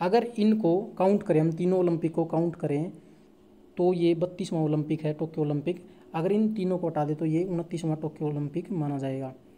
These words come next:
टोक्यो ओलंपिक में तैंतीस खेलों में तीन सौ उनतालीस प्रतिस्पर्धाएं शामिल की गई हैं। तैंतीस खेलों में से पाँच खेल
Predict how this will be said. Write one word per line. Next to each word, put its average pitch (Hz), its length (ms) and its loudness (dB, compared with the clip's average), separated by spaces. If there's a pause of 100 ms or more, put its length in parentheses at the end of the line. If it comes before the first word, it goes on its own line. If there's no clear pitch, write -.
(420)
टोक्यो 196 260 4
ओलंपिक 180 400 2
में 160 280 2 (180)
तैंतीस 190 320 2
खेलों 165 280 2
में 160 260 2 (280)
तीन 185 180 0
सौ 175 280 0 (340)
उनतालीस 180 520 2
प्रतिस्पर्धाएं 160 640 -2
शामिल 156 300 0
की 147 140 -6
गई 139 120 -4
हैं। 139 280 -8 (440)
तैंतीस 202 340 0
खेलों 170 200 4
में 165 120 2
से 165 320 -2 (260)
पाँच 190 280 2
खेल 190 440 -2